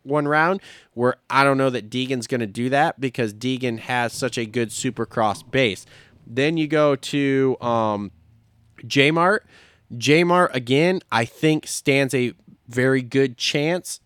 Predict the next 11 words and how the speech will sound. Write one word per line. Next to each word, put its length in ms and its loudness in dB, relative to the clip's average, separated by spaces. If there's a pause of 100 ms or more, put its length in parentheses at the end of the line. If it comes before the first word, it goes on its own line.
(140)
of 280 2 (120)
just 280 -4
getting 360 0
through 180 -8
the 100 -6
season, 600 -2 (260)
which, 200 -2
again, 340 0
he's 260 -4
right 340 0
there. 140 2